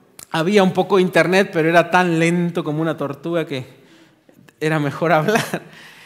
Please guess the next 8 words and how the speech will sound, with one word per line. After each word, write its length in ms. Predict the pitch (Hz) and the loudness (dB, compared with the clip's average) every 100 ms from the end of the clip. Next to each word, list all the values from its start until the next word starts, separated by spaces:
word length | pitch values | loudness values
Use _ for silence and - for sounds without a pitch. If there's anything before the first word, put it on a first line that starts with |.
| - - | -20 -14
Y 760 | 170 175 175 170 165 156 - _ _ _ _ _ _ _ _ _ _ - | -10 -6 -6 -6 -8 -10 -16 _ _ _ _ _ _ _ _ _ _ -6
nadie 380 | 202 320 381 359 | 2 4 8 8
me 140 | 277 | 8
decía, 640 | 220 - - 208 160 139 - - _ _ _ _ _ _ _ _ _ _ _ _ _ _ _ _ _ _ _ _ _ _ _ _ _ | 4 2 0 2 0 -2 -8 -20 _ _ _ _ _ _ _ _ _ _ _ _ _ _ _ _ _ _ _ _ _ _ _ _ _
"Tienes 280 | - 214 - | -8 -4 -4
que 120 | 254 | -2
llamarla", 640 | 240 240 285 320 294 247 127 - - _ _ _ _ | 0 2 4 4 4 2 -2 -10 -20 _ _ _ _
¿sí? 500 | - 175 302 - | -10 -10 -10 -18